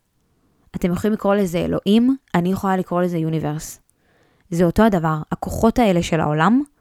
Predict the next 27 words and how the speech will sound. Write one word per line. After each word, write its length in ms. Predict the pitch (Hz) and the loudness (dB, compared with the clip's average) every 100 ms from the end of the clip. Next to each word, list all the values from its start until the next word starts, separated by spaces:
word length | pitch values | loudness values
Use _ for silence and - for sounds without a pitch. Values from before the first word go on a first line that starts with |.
| _ _ _ _ _ _ _ - | _ _ _ _ _ _ _ -4
זה 140 | 160 | 0
משהו 240 | 175 196 | 2 0
שאני 220 | 233 190 165 | 0 -2 0
מאמינה 480 | 165 160 160 165 233 262 - | -4 -4 -2 -2 -2 -8 -10
שהולך 440 | - 165 185 - | -2 0 0 0
יד 260 | 175 190 170 | 0 2 2
ביד 360 | 165 175 214 247 _ _ _ | 2 2 0 -4 _ _ _
איתי, 320 | 165 - 214 170 _ | -16 -2 0 0 _
עם 100 | 170 | -10
כל 200 | 165 214 | 0 2
אחד. 240 | 208 - 160 151 _ _ _ _ _ _ | 2 0 -6 -6 _ _ _ _ _ _
יש 140 | 190 233 | 0 2
לנו 120 | 208 | 0
איזושהי 360 | 180 220 - | 0 -2 -2
השגחה 420 | 165 160 175 - 208 | -4 -4 -8 -2 -2
כזאת. 400 | 180 160 - - _ _ _ _ _ _ _ - | 0 -4 -8 -18 _ _ _ _ _ _ _ -6
זה 220 | 165 165 | 0 2
גם 180 | 220 233 | 4 2
אינטואיציה. 540 | 185 165 190 - - - _ _ _ _ _ _ - - | 0 2 2 2 -6 -8 _ _ _ _ _ _ -20 -2
מה 160 | 190 214 | 0 2
נכון? 380 | 196 202 180 156 _ | 2 0 0 -4 _
מה 140 | 202 233 | 0 2
מרגיש 520 | 196 170 190 240 - | 0 -4 -6 -6 -4
לי 140 | 254 - | -4 -4
נכון 320 | 175 - 165 | -8 -4 -4
עכשיו 360 | 190 - 180 156 - _ _ | -4 -2 -2 -2 -8 _ _
לעשות? 520 | 165 - 190 - - | -6 -2 -2 -4 -16